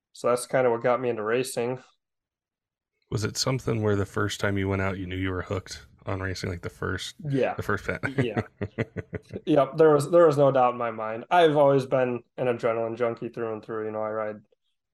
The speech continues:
Speaker 1: s-, between snowmobiles, dirt bikes, everything growing up. Um, but racing really, that really hooked me. And I started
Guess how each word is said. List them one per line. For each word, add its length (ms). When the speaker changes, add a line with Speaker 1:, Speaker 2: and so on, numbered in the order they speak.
Speaker 1:
s-, 100
between 340
snowmobiles, 800
dirt 260
bikes, 380
everything 340
growing 280
up. 280
Um, 400
but 100
racing 360
really, 320
that 180
really 220
hooked 260
me. 340
And 440
I 100
started 400